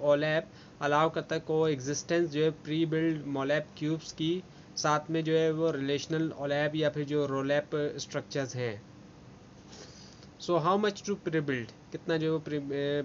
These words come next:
pre-build किया जाए। So hybrid ओलैप जो है solution जो मिक्स है molab का और relational rolab का architectures का,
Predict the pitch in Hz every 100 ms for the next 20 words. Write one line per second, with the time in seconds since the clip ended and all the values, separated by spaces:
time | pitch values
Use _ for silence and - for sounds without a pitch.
0 | 135 143 143 143 143 131 143 147 156 156
1 | 156 143 139 143 180 170 156 151 151 165
2 | - 147 151 156 165 - - - - -
3 | - 147 143 165 160 151 135 147 - 147
4 | 147 139 135 135 - 147 143 135 131 120
5 | 143 139 131 131 131 - - 143 135 113
6 | 131 131 135 123 - 143 143 - 147 160